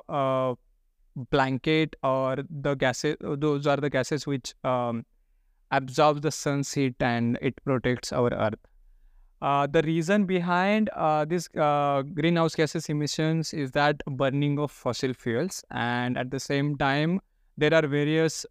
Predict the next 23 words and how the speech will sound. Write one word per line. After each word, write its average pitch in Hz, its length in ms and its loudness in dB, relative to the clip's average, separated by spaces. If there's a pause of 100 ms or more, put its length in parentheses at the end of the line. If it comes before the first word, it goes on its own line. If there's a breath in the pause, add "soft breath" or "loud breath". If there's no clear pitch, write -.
uh, - 140 -4
other, 156 440 2
uh, 147 280 -2 (240)
agencies 151 480 0
and 139 120 2
factors 127 400 0
as 117 140 -4
well. 113 140 -4
Those, 131 380 -4
uh, 127 200 -2
mining, 131 800 0
industries, 123 840 -2 (300)
transportation, 131 1080 -2
food 147 320 0
productions. 127 720 -2 (320)
So, 160 80 0
so, 170 240 2
so 175 160 0
these 156 180 0
are 165 140 4
also, 160 600 0
uh, 143 300 2 (1000)
second, 156 520 2